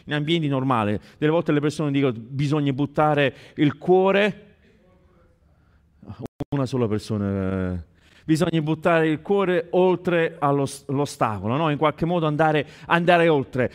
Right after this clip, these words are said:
Là dove non ci arriva l'intelletto, là dove non ci arriva in qualche modo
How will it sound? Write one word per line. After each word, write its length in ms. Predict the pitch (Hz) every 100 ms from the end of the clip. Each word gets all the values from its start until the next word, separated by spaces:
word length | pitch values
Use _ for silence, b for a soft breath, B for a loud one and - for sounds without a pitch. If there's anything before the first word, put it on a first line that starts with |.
| 156
Là 220 | 160 208 185
dove 260 | 190 185
non 140 | 185 180
ci 140 | 185
arriva 580 | 156 165 180 160 139 135
l'intelletto, 720 | 131 139 156 160 151 151 - 143
là 180 | 175
dove 240 | 165 165 160
non 160 | 156
ci 140 | 151 160
arriva 500 | 147 175 185 160 135 B B
in 140 | 156
qualche 320 | 165 160 -
modo 460 | 156 170 180 165